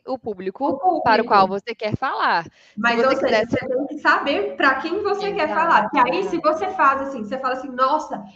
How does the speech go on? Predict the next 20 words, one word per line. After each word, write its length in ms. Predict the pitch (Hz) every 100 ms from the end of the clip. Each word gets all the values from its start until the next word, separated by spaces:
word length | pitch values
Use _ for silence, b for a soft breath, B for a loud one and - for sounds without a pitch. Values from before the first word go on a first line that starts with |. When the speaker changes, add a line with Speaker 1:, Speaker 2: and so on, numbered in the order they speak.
| B
Speaker 2:
eu 160 | 240 240
vi 160 | 277
esse 200 | 330 -
post 380 | 330 262 294 -
da 140 | - 214
Paula, 380 | - 247 240 233
que 120 | 294
isso, 360 | 311 277 -
esse 160 | 226 208
post 300 | 240 254 -
dela 200 | 233 247
tá 120 | 262
dando 260 | 254 262 262
muito 160 | 359
certo. 500 | - 311 220 208 - - B B -
Vou 440 | 202 233 311 320
fazer 440 | 320 311 285 285
um 160 | 302 330
igual", 680 | 370 262 - 180 170 - _
né? 300 | 220 262 330